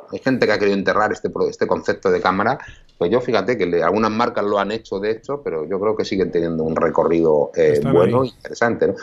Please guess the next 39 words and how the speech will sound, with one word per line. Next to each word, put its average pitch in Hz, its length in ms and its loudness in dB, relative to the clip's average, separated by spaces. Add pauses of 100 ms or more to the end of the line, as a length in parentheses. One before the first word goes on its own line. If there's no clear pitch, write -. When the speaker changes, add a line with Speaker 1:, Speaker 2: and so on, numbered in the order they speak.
(160)
Speaker 1:
Sobre 120 220 4
todo 170 140 4
porque 165 200 2
hace 135 160 -2
una 127 120 2
cosa 139 240 -2
que 113 80 -4
no 107 100 -2
hacen 104 180 -8
los 87 120 -6
teléfonos, 85 480 -4
que - 80 -20
es - 60 -14
un 98 100 -6
poco, 110 400 0 (300)
eh, 69 560 -8 (120)
este, - 180 0
evidentemente 117 480 2
la 107 100 2
cámara 117 300 0
compacta 110 560 -2
tipo 107 360 -2
ISUS, 113 440 -2
esa 117 240 0
que 101 100 -2
conocemos, 98 500 -4
que 101 100 -2
nos 95 100 0
viene 104 160 0
a 92 40 0
la 92 40 -2
mente, 104 460 0 (280)
de - 100 0
cien 110 240 2
euros, 117 280 4
es 110 120 -8
lo 110 140 0
que 95 140 -2
ya 107 320 0